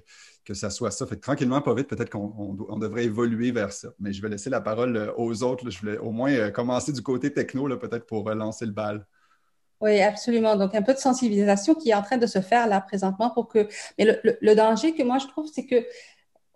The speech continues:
Speaker 2: j'ai peur qu'on arrive à où on va penser que tout est faux.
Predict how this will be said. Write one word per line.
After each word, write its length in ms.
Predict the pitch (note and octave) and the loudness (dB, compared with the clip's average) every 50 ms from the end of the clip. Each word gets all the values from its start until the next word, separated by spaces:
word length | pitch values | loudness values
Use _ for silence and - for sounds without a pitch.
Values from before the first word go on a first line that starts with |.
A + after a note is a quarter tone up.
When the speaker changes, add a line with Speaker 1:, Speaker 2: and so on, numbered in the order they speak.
| _ _ _ _ _ - | _ _ _ _ _ 0
Speaker 2:
j'ai 160 | G3+ G3 A#3 | 4 4 6
peur 220 | G3+ C4 D4 D#4 - | 6 6 4 4 6
qu'on 100 | D#4 C4 | 4 6
arrive 420 | A#3+ A3+ A#3 A#3 C4+ D#4+ F4 - | 6 6 6 6 4 4 4 4
à 280 | A#3+ A3+ B3+ C4+ C4 - | 4 4 4 4 2 0
où 340 | - A#3 A#3+ B3 C4+ C#4 C4+ - | 0 0 2 2 2 0 0 2
on 340 | A3 A3+ A#3 A#3 A3+ A#3 A#3 | 2 4 4 4 4 4 2
va 380 | G#3 G#3 A3+ A3 G#3+ A3+ A3 - - - _ _ - - | 4 6 8 8 8 6 4 -2 -12 -20 _ _ -8 0
penser 300 | - A#3 A3+ A3+ - D#4 | 2 4 4 6 4 6
que 80 | D#4 B3+ | 6 6
tout 360 | A3+ A#3 - - F4 E4+ - | 6 6 6 6 6 6 6
est 80 | G3+ F#3+ | 2 -2
faux. 200 | - - - | -2 -4 -8